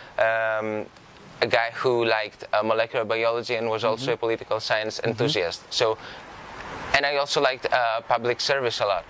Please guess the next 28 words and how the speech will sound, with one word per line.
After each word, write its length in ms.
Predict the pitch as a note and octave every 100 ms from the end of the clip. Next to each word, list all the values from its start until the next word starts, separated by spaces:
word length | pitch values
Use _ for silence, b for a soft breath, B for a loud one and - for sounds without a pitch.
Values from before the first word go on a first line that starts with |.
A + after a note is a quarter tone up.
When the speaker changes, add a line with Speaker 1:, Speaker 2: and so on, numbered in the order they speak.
| - -
Speaker 1:
So 200 | D#3 -
that 200 | - D#3
was 180 | F3+ -
me. 260 | F3+ C3 F2 - -
That's 380 | - C3 - - -
what 160 | C3
I 80 | C3
put 180 | - C3+
in 180 | F2+ C3
every 400 | B2+ A#2+ C3+ B2+ B -
part 220 | B2 B2 B2
of 140 | A2+
the 100 | A#2+
application. 600 | A2+ B2 - B2+ B2+ A#2
It 140 | G#2+ A2
wasn't 300 | B2 C3 B2
me 180 | A#2+ A2+
showing 420 | - B2 B2 B2
off 120 | A#2
because 360 | B2+ A#2+ B2 - -
Speaker 2:
Mm-hmm. 260 | C3 A2+ D3 - - - -
Speaker 1:
I 180 | C3 C#3+
knew 240 | D3 D3+
what 200 | C3+ A#2
I've 180 | A2 -
do-, 220 | A2+ - G#2+
I 120 | A2+
have 200 | A#2+